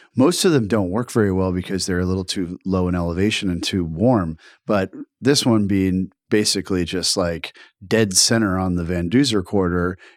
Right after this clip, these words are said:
gets the cool afternoon breezes and stays considerably cooler than most other sites of similar elevation. So we end up having really, really great acidity retention and these just, like,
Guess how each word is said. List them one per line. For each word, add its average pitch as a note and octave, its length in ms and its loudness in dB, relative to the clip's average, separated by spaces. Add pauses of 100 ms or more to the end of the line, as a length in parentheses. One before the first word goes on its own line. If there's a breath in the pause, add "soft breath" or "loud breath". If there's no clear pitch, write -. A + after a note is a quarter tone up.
gets A2+ 300 2
the A2+ 120 0
cool G#2+ 380 2
afternoon F2+ 480 0
breezes G#2 460 2
and F2+ 180 -2
stays F#2 400 0
considerably G2+ 580 0
cooler A2 480 2
than F2+ 280 -2
most F2+ 380 -2 (140)
other G#2 320 2
sites F2 520 -2
of F2+ 100 -8
similar F#2 540 0
elevation. D#2+ 640 -6 (360 loud breath)
So A2+ 260 2
we A#2 280 6
end C3 160 4
up G#2 140 0
having F2+ 580 -2 (240)
really, G2+ 520 4
really E2+ 280 0
great G2 480 0 (500 soft breath)
acidity B2+ 520 4
retention F#2 680 0
and F2 200 -2
these F2+ 180 -2
just, - 260 -8
like, F2+ 300 -4